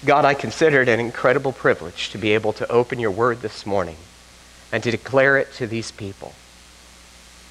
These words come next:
And I recognize, oh Lord, that this is an incredibly difficult and tender subject for some of us. And so I pray now that in the minutes that are to follow, that your Holy Spirit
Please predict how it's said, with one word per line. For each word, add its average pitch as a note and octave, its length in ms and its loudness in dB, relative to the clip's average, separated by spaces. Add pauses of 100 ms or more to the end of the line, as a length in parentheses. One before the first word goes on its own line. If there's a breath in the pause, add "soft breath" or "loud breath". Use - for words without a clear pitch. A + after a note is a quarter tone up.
And G#2 100 -6
I - 20 -2
recognize, A#2+ 800 2
oh A2 80 -2
Lord, A2+ 320 2
that G#2+ 160 -8
this - 300 -8
is A2+ 400 -2
an G#2+ 80 -6
incredibly A2+ 880 -2 (840)
difficult - 760 0 (400)
and G#2+ 240 -4
tender C3+ 380 -2
subject - 520 -2
for A2 220 -4
some F#2+ 260 -2
of E2+ 120 -12
us. - 400 -14 (1200)
And G#2 100 -16
so A#2 200 2
I B2 80 6
pray B2 320 2
now G2 460 2 (300)
that A2+ 120 -2
in A2 260 -2
the A2 80 -2
minutes C3+ 400 0
that A2+ 160 -2
are G#2+ 120 4
to G2 60 -10
follow, C3 500 2
that A2+ 180 -10
your G#2+ 100 -4
Holy A#2 280 -6
Spirit C3+ 600 -2